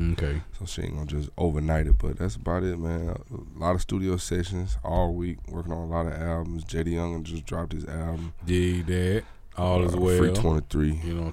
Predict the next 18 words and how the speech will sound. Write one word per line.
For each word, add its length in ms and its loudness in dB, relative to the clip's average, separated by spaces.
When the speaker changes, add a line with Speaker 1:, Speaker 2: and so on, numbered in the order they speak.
Speaker 1:
I'm 120 -2
talking 100 -4
about? 200 0
Speaker 2:
Single 320 0
produced 440 0
by 180 0
me. 180 -2
You 80 0
can 80 -8
go 300 -8
check 200 0
it 120 0
out. 180 -2
Speaker 1:
And 160 8
he 240 10
in 100 6
that 220 8
thing. 360 6